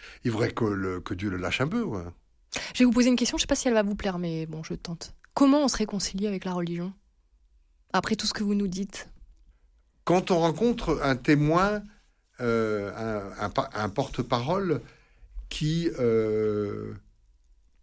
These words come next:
Speaker 1: me re-, respecte, euh, le, le balbutiement de mon désir de, de spiritualité.
Speaker 2: Et veut, et veut pas tout de suite vous,
Speaker 1: Et pas tout de suite, euh,
Speaker 2: vous
Speaker 1: donner
Speaker 2: rapprocher,
Speaker 1: des réponses.
Speaker 2: vous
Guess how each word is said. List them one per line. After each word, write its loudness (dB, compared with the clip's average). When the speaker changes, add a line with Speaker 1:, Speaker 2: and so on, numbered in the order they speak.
Speaker 1:
me 2
re-, 6
respecte, 0
euh, 2
le, -2
le -2
balbutiement 4
de 2
mon 2
désir 4
de, -4
de -8
spiritualité. -8
Speaker 2:
Et 2
veut, 4
et 4
veut 0
pas 2
tout -6
de -8
suite -4
vous, -2
Speaker 1:
Et 6
pas 6
tout 0
de -2
suite, -2
euh, 6
Speaker 2:
vous -4
Speaker 1:
donner 4
Speaker 2:
rapprocher, 8
Speaker 1:
des 10
réponses. 6
Speaker 2:
vous -8